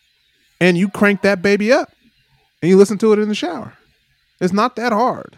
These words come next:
<laughs> So you just need a waterproof speaker. And now every single portable speaker under a hundred bucks is waterproof.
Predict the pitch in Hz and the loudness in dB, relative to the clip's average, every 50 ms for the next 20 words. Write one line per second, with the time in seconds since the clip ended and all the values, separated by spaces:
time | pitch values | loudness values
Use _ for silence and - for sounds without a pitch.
0 | _ - 214 - - - - - - - 277 247 - - - 214 190 175 156 175 | _ 0 0 0 2 0 -2 -2 2 2 2 2 2 2 2 4 4 4 2 0
1 | 180 214 233 247 233 185 151 170 196 214 202 - 214 208 180 - - 226 233 - | 0 0 2 4 4 4 6 4 4 2 2 2 0 -2 -2 -4 -6 -6 -6 -6
2 | 95 85 - _ _ _ _ _ _ _ _ _ - 117 131 131 131 147 165 156 | -8 -14 -16 _ _ _ _ _ _ _ _ _ -4 -2 -2 0 2 2 2 4
3 | 131 131 135 143 - - 139 160 151 160 156 - 175 156 160 - 123 123 165 165 | 4 4 4 2 2 0 -2 0 0 0 0 0 0 0 0 0 2 2 2 2
4 | 160 143 147 - - - 185 165 - 110 110 - 120 127 135 123 127 123 120 127 | 2 0 -6 -8 -6 -6 -6 -4 -4 -6 -6 -4 -4 -4 -2 -2 0 0 0 -2
5 | 131 117 120 107 98 147 151 120 - - 117 101 117 135 123 87 - - - - | -2 -4 -4 -2 0 0 0 -2 -4 -8 -8 -4 -4 -4 -4 -6 -8 -14 -20 -20
6 | - | -20